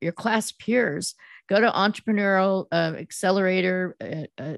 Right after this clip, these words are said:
meetups and pop-ups that are happening now, looking for, car-, you know, career fairs where you can explore.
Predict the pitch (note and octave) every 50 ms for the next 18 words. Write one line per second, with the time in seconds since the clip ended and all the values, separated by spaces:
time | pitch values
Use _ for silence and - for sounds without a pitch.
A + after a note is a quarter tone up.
0 | - - G#3+ F3+ E3+ F#3 G3 F#3+ G3+ F3 - - - - E3 D3+ - F3+ F3 F3
1 | - E3+ - - - E3+ D#3 D#3 D3+ D3+ D#3+ E3+ - - F3 E3 E3 D#3+ D#3+ D#3
2 | D#3 D3+ C#3+ D3+ D#3 - - F#3 E3+ - - - E3+ E3 E3+ E3 - - - _
3 | _ _ _ - - F#3 - F3+ E3+ E3 D#3+ D#3 - - - F3 E3 F3 F#3 F#3+
4 | F#3+ F#3 - E3+ D#3+ D#3+ D#3 D3+ D#3 D#3 - - E3 E3 F3 E3+ - E3+ D#3+ D#3
5 | - - - - - - F3 F#3+ G3+ F3+ D#3 C#3 - - -